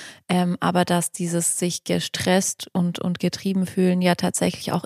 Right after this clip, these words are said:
immer in noch jüngeren Jahren vorkommt. Also wir haben das ja wirklich schon,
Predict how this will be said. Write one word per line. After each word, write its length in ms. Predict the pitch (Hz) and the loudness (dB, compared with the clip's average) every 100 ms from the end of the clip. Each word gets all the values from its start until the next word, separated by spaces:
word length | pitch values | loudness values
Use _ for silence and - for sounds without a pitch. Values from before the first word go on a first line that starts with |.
| - | 4
immer 440 | 202 202 196 196 - - _ - | 6 8 6 4 0 -20 _ 0
in 280 | 190 190 175 _ _ | 2 2 -2 _ _
noch 300 | 202 214 214 | 4 6 4
jüngeren 440 | - 202 190 180 175 | 4 4 6 4 2
Jahren 320 | 165 165 170 | 2 2 -2
vorkommt. 560 | - 165 165 165 165 - | 2 0 2 0 0 -2
Also 160 | 175 180 | -4 0
wir 100 | 180 | 0
haben 100 | 175 | 0
das 140 | 175 | -2
ja 140 | 175 170 | -2 -2
wirklich 340 | 175 175 175 | -2 -4 -4
schon, 340 | 185 175 170 | -2 -2 -2